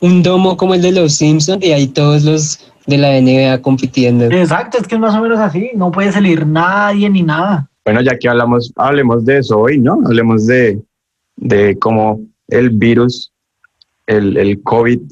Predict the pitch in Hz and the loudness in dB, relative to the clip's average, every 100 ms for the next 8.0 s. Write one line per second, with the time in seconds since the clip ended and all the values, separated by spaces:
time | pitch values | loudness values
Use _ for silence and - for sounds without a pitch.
0 | _ - - 135 120 117 151 147 - 113 | _ -10 -2 2 2 0 -2 -6 -4 -2
1 | 117 113 104 104 104 113 _ _ _ _ | 0 2 2 0 -2 -4 _ _ _ _
2 | - 107 101 107 101 98 - 110 110 107 | -4 -2 0 0 2 0 -4 -2 0 0
3 | 113 113 110 110 113 104 98 98 98 143 | 0 0 0 -2 0 0 0 0 0 0
4 | 143 143 139 160 170 180 175 165 175 165 | 0 -2 0 2 2 0 0 0 0 -2
5 | - - 170 170 156 160 160 160 180 185 | -4 -2 0 2 2 0 0 0 0 0
6 | 160 170 208 - _ _ - 143 135 147 | 0 0 -4 -10 _ _ -6 -4 0 0
7 | 143 151 147 139 135 127 139 135 127 120 | 0 0 0 2 0 0 -2 -2 -4 -4